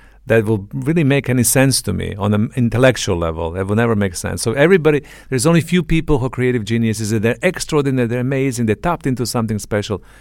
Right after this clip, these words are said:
Everybody else is mediocre." So what I say, and people say, "No, no, no, but how can I even possibly believe that I'm creative genius?"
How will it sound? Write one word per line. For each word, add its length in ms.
Everybody 420
else 280
is 100
mediocre." 480
So 160
what 160
I 80
say, 400
and 120
people 220
say, 140
"No, 120
no, 100
no, 180
but 220
how 180
can 180
I 60
even 240
possibly 400
believe 440
that 140
I'm 140
creative 340
genius?" 380